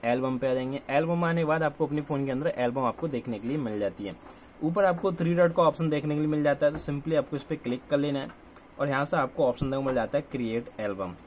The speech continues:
तो simply आप create album पे click करेंगे और यहाँ से आप उस album का नाम दे देंगे, जो भी आपको नाम देना है, जैसे Hide App कर देना है,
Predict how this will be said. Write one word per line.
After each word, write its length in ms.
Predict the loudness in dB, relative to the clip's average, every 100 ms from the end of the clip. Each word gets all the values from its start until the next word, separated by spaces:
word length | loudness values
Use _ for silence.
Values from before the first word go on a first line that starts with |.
| -16
तो 60 |
simply 280 | -12 -8 -4
आप 140 | -4 -4
create 280 | -4 0
album 260 | 0 -2 -4
पे 80 | -6
click 280 | -4 -6 0
करेंगे 360 | 0 0 -4 -10 -20 -20 -12 -4
और 80 |
यहाँ 140 | -2 0
से 120 | 0
आप 100 | 0
उस 80 | 0
album 300 | 0 2 -2
का 120 | -2 -2
नाम 280 | 0 -2 -4
दे 60 |
देंगे, 240 | -6 -6 -6
जो 120 | -6
भी 100 | -2
आपको 200 | -2 -2
नाम 220 | -2 0
देना 180 | 0 0
है, 80 | -2
जैसे 220 | -2 -4
Hide 280 | -4 -2 0
App 180 | -2 -2 -4
कर 100 | 0
देना 200 | 0 -2
है, 160 | -4